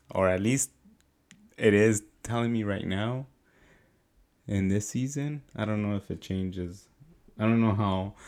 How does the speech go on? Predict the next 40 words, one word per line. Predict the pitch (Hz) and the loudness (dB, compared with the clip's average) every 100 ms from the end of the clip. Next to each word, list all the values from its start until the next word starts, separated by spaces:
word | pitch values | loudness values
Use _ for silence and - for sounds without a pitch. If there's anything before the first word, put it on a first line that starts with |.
| - - - | -20 -20 -20
<laughs> | - - - _ | -20 -20 -20 _
the, | - 151 | 2 2
the | 156 131 131 | 4 4 6
sun | - 123 120 117 | 6 6 6 6
works | 107 104 104 | 6 4 2
out | 92 101 98 | 0 0 0
here | 101 98 | 0 0
yet, | 101 101 101 104 110 _ | 0 0 0 0 -4 _
but | - 104 95 90 80 - _ | -4 -2 0 -2 -6 -14 _
I | - 107 | -4 0
feel | 117 117 | 4 4
like | 107 101 | 6 4
I | 98 | 0
just, | 98 92 - | 0 -2 -2
like, | 92 85 85 - | -2 -2 -4 -2
woke | 90 90 87 | 2 2 2
up | 92 90 87 | 0 0 -2
from | 95 87 | -6 -6
a | |
coma | 82 - 87 85 85 87 | -6 -4 -4 -4 -6 -6
and | 90 82 | -6 -6
I'm | 78 69 | -6 -6
like, | 60 - - | -8 -10 -10
"What | 95 - | -10 -6
the | 82 | -6
heck?" | 92 95 101 - - - | -4 -4 -6 -10 -16 -6
Looking | 101 92 101 95 | -4 -2 -2 -2
out | 95 90 | -2 -2
here, | 95 | -2
I'm | 98 95 | -2 -2
like, | 92 90 92 - - | -2 -4 -8 -16 -16
"What's | - 98 107 156 - | -4 4 4 4 -2
going | 202 208 214 | -2 0 0
on | 214 214 | 0 0
again?" | 208 220 214 220 214 | 0 0 0 -2 -6
Jeez, | - - 190 190 196 190 180 156 123 107 95 - - | -12 -6 -4 0 0 2 2 2 2 2 -2 -6 2
really? | 135 196 226 226 226 _ - | 6 6 6 4 2 _ 0
Oh, | - 160 | 4 6
really? | 147 135 202 127 104 | 6 8 8 8 2
Okay. | 135 147 143 | 0 -2 -4